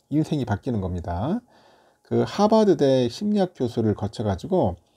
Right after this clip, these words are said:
캐나다 그 토론토 대학이죠. 교수로 재직 중인 그 조던 피터슨이 인생을 제대로 살고 싶다면은 방 청소부터 잘해야 한답니다. 방 청소부터.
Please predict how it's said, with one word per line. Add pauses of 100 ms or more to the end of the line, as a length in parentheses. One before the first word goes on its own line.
(340)
캐나다
그
토론토
대학이죠.
교수로
재직
중인 (220)
그
조던
피터슨이 (960)
인생을
제대로
살고
싶다면은
방
청소부터
잘해야
한답니다.
방
청소부터.